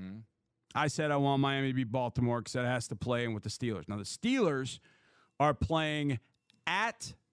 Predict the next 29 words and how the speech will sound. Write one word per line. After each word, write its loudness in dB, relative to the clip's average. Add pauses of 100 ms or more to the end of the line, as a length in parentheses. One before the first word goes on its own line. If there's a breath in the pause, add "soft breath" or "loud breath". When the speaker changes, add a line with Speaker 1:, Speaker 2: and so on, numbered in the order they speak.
(640)
Speaker 2:
Seattle. -2 (160)
Speaker 1:
Yeah. -2 (320)
Speaker 2:
The 6
Steelers 0
have 2
the 0 (180)
toughest 2
two -2
ball 6
games 0
down 2
the 0
stretch. -4 (420 loud breath)
They 6
are 0
at 0
Seattle, 0 (840)
then 6
they're 6 (240)
at 0
Baltimore. 4 (320)
Now, 2
the 0
Baltimore 6
game 2
Speaker 1:
Might 2
Speaker 2:
is 4
Speaker 1:
not 6
mean 6